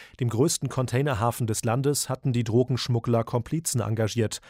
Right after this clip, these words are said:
Hafenmitarbeiter, die das Kokain aus den Containern an Land bringen, um es von dort schnell an Kundschaft zu liefern. Oft wird ein großer Teil nach Großbritannien,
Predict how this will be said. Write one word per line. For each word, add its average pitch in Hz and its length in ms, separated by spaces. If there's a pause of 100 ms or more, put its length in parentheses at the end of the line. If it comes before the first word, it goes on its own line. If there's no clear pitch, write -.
(240)
Hafenmitarbeiter, 131 880
die 117 100
das 117 200
Kokain 117 500
aus 113 160
den 104 140
Containern 113 520
an 107 160
Land 104 280
bringen, 127 360 (240)
um 139 140
es 127 100
von 120 160
dort 117 240
schnell 113 320
an 123 160
Kundschaft - 480
zu - 140
liefern. 95 500 (240)
Oft - 260
wird 120 100
ein 110 140
großer 110 340
Teil 110 200
nach 107 160
Großbritannien, 117 760